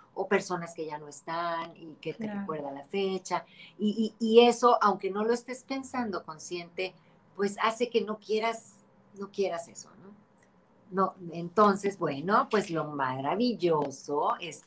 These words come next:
Speaker 1: que tenemos nuestros aceites esenciales que nos pueden ayudar en toda esa parte, creas o no creas. Yo te invito, verdaderamente te invito a utilizar estas, estas, estos aceites, ¿no?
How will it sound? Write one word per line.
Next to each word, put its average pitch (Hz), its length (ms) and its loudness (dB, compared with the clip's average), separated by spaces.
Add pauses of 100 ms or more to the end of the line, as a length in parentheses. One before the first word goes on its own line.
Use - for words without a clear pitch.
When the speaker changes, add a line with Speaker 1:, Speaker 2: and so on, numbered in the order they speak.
(140)
Speaker 1:
que 185 100 -8
tenemos 156 520 -10
nuestros 196 400 -14
aceites 151 560 -14
esenciales 180 800 -8 (260)
que 202 120 4
nos 175 180 -6
pueden 165 320 -2
ayudar 180 460 -2
en 202 200 -2
toda 226 340 0
esa 214 280 -4
parte, - 420 -6
creas 285 580 6
o 185 260 -4
no 165 200 -12
creas. - 400 -18
Yo 202 140 -2
te 226 120 0
invito, 196 680 -4
verdaderamente 190 760 -4
te 160 140 -16
invito 160 500 -12
a 151 40 -4
utilizar 143 600 -8
estas, 151 320 -10 (440)
estas, 170 520 -4
estos 185 420 -2
aceites, 156 680 -2
¿no? 190 240 -2